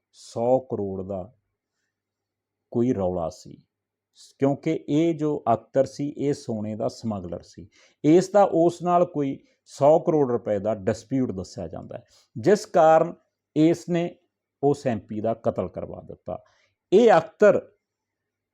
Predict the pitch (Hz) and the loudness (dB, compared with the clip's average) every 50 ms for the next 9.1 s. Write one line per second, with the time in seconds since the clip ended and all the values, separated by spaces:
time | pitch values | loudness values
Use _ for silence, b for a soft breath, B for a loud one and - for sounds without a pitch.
0 | _ _ - 104 92 147 151 165 170 170 214 202 190 170 165 180 185 143 127 139 | _ _ -10 -2 2 4 4 4 4 2 0 0 0 2 2 0 0 2 2 2
1 | 147 156 139 139 143 135 156 160 160 156 - - 147 135 127 127 139 143 143 139 | 2 2 0 -2 -2 0 2 2 2 2 0 -2 0 0 0 0 -2 -4 -4 -4
2 | 135 135 113 87 117 131 131 - - _ _ _ _ _ _ _ _ _ - 139 | -4 -6 -6 -4 -4 -4 -4 -4 -8 _ _ _ _ _ _ _ _ _ -4 -4
3 | 139 127 - _ - 139 135 131 110 113 110 107 110 107 107 98 92 92 90 85 | -4 -4 -4 _ -10 -8 -8 -4 -2 -2 -2 0 0 0 0 -2 -2 -4 -8 -10
4 | _ - 90 87 82 - - - 95 - - - - - _ - - - - - | _ -12 -12 -10 -10 -12 -14 -16 -18 -18 -18 -20 -20 -20 _ -20 -20 -20 -20 -20
5 | _ - 135 139 139 151 147 147 - 139 151 156 156 - _ _ _ _ _ _ | _ -6 -2 0 0 0 -2 -4 -4 -6 -4 -4 -6 -10 _ _ _ _ _ _
6 | _ _ - 135 131 127 - 131 123 120 127 147 117 - - 143 139 131 117 104 | _ _ 0 0 2 2 2 0 0 0 -2 -6 -6 -4 -2 0 0 2 0 0
7 | 98 92 85 82 - - - - _ - - - - _ _ _ _ _ _ _ | -2 -6 -8 -10 -12 -12 -14 -14 _ -20 -20 -20 -20 _ _ _ _ _ _ _
8 | _ _ _ _ - 127 92 92 165 170 165 220 240 226 160 220 220 226 - - | _ _ _ _ -16 -6 0 2 4 4 6 4 4 4 4 4 4 4 2 -2
9 | - | -8